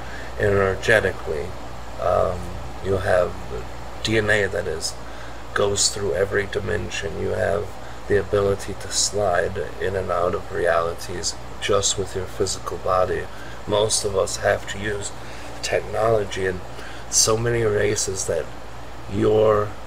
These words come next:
planet has interacted with already are actually just future humans themselves.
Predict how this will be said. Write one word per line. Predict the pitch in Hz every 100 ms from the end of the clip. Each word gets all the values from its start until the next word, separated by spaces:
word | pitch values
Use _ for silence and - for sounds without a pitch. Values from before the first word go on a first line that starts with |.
| - - -
planet | - 104 101 95 92
has | 98 95 92
interacted | 95 95 92 95 95 92
with | 95 95 76
already | 82 95 98 95 98
are | 78 80 90
actually | 82 95 92 - - 95 92 87
just | 87 98 92 - -
future | - 107 98 - 98 85
humans | 87 - 104 92 92 90 -
themselves. | 90 90 - 98 90 78 85 -